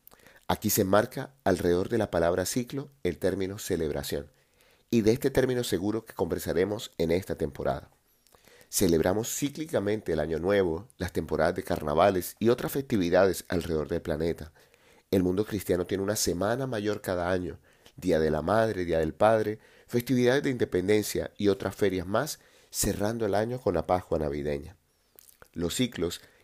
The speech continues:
crean lazos culturales que cohesionan los grupos humanos.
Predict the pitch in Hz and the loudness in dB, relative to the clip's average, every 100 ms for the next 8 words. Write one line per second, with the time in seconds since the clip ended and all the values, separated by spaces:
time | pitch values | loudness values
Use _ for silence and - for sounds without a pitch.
0 | - 117 120 120 131 127 135 - 117 92 | -4 0 0 2 0 -2 -8 -8 -6 2
1 | 85 92 104 - 92 80 78 76 113 120 | 4 4 0 -2 -2 -2 -4 -2 -2 -2
2 | 120 110 80 85 78 76 80 73 69 - | -4 -6 -2 -2 -2 -4 -6 -8 -10 -14
3 | - | -20